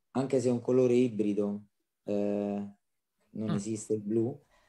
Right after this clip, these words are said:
Speaker 1: però è un colore che mi, mi affascina molto. Primo, essendo ibrido vuol dire che non esiste, quindi è una cosa al di fuori.
Speaker 2: Mm.
Speaker 1: Allora, in questo momento io mi sento una rosa un po',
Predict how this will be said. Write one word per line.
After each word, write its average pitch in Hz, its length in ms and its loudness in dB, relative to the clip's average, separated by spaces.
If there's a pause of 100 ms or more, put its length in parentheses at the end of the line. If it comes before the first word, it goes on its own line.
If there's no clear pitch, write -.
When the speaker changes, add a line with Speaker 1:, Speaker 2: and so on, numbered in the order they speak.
(180)
Speaker 1:
però 139 400 2
è 113 260 -2
un 120 220 -2
colore 127 320 2
che 117 100 0
mi, 113 680 -2 (260)
mi 107 140 -4
affascina 113 580 -4
molto. 104 720 -6
Primo, 143 600 -2 (100)
essendo 123 480 -2
ibrido 123 440 2
vuol 113 120 2
dire 110 220 2
che 117 100 0
non 131 160 -2
esiste, 104 540 -2
quindi 110 440 0 (800)
è - 80 -6
una 113 160 0
cosa 117 240 -2
al 104 80 -6
di 107 140 -2
fuori. 104 420 -4 (500)
Speaker 2:
Mm. 120 100 -4
Speaker 1:
Allora, 117 400 2
in 123 80 -12
questo 127 260 -4
momento 165 340 -2
io 135 140 4
mi 113 120 -2
sento 110 720 -6
una 117 200 -12
rosa 117 260 -2
un 107 140 -12
po', 107 280 -4